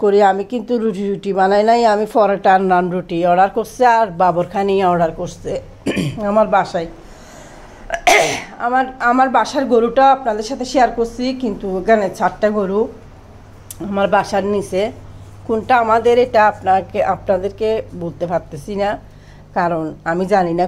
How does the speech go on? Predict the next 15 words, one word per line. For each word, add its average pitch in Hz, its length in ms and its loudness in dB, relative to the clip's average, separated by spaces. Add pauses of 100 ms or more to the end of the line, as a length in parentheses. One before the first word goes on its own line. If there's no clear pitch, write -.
কোনটা 185 240 -2 (100)
আমাদের। 175 360 -2 (2500)
আমি 185 200 -2 (100)
চারোটা 190 420 2
একটু 208 160 -12 (100)
video 202 300 0
করে 202 220 2
আনছি, 165 260 -6 (120)
আপনাদেরকে 175 440 -4 (120)
দেখাইছি। 175 440 -6 (1080)
যা 202 180 4
সম্ভব 214 380 0 (120)
বড়টাই 180 420 2 (140)
আমাদের 180 300 0
হবে। 190 320 2